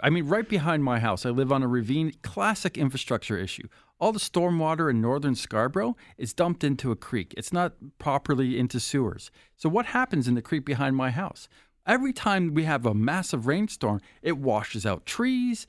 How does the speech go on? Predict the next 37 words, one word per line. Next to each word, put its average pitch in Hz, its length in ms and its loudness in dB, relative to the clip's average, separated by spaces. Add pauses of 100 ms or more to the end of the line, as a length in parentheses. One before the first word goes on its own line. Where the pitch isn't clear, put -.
(140)
it 135 140 2
washes 107 420 -2
out 92 200 -2
the, 104 80 -4
the, 92 320 -4
the 127 80 -12
sandbanks, 208 760 0 (220)
and 156 140 4
it 147 40 0
just 151 200 -6
gets 123 160 0
wider 165 400 2
and 170 100 2
wider. 226 360 -2
And 143 280 2
why? 208 300 0 (300)
Because 190 260 2
it 202 80 2
was 190 100 -2
cheaper 262 320 -2
for 190 200 -2
the 139 80 -4
city 190 360 0
not 147 300 0
to 202 60 2
build 156 260 0
the 131 160 0
infrastructure 135 640 -4
to 123 160 -2
properly - 480 -2
control 170 400 0
that 143 240 0
outflow 110 460 -2
into 117 160 0
Lake 104 240 -2
Ontario. 254 520 -2 (400)
So, 202 300 2